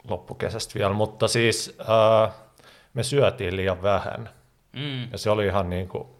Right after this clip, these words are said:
Speaker 1: sellainen, että jotenkin oli vaan siistiä tehdä sitä matkaa, niin
Speaker 2: Mm.
Speaker 1: sit unohti syödä niinku
Speaker 2: Joo.
Speaker 1: riittävästi. Ja pidettiin niinku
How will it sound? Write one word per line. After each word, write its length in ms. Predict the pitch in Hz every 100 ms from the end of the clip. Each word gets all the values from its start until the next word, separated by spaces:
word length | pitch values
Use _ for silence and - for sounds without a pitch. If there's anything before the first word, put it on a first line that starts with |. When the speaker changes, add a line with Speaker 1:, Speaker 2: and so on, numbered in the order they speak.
| _ _
Speaker 1:
sellainen, 540 | - 101 92 92 90
että 200 | 90 - - _ _ _ _ _ _ _ _ _ -
jotenkin 760 | 113 104 92 90 95 - - _ _ _ -
oli 220 | 104 95
vaan 180 | 95 92
siistiä 440 | 104 92 87 98
tehdä 280 | - 101 82
sitä 340 | - 123 -
matkaa, 520 | 101 101 98 - - -
niin 100 | -
Speaker 2:
Mm. 20 |
Speaker 1:
sit 200 | 98 -
unohti 420 | 104 92 87 -
syödä 440 | - 60 62 62 - - _ _ _ _ -
niinku 180 | 127 113
Speaker 2:
Joo. 80 | 107
Speaker 1:
riittävästi. 920 | - 87 90 - - - - - - _ _ _ _
Ja 160 | 107 - - _
pidettiin 840 | 98 95 - - 95 90 - - _
niinku 480 | 92 85 - 92 -